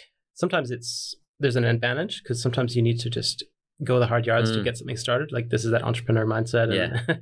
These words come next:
Speaker 1: <laughs> there's some cliches, good and bad, about it. But, um, was that, was that part of it? Was just actually the need? Like, if you did not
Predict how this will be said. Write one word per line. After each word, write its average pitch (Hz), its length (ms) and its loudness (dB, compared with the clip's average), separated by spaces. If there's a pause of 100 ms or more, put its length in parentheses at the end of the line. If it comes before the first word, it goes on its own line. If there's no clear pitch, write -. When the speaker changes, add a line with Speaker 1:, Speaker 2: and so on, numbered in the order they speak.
(120)
Speaker 1:
<laughs> - 180 -16
there's 120 200 0
some 117 100 -4
cliches, 117 460 0
good 117 160 -2
and 110 100 -2
bad, 107 180 0
about 113 220 0
it. 120 140 -6
But, 120 140 -8 (440)
um, 113 520 0 (280)
was 127 260 0
that, 131 380 -4 (600)
was 147 180 0
that 147 220 0
part 131 160 2
of 170 80 -4
it? - 100 -4
Was 120 140 -4
just 123 200 -6
actually 117 640 2 (460)
the 117 80 0
need? 117 440 2
Like, 120 220 0
if - 180 -2
you 123 120 4
did 127 240 0
not 139 340 0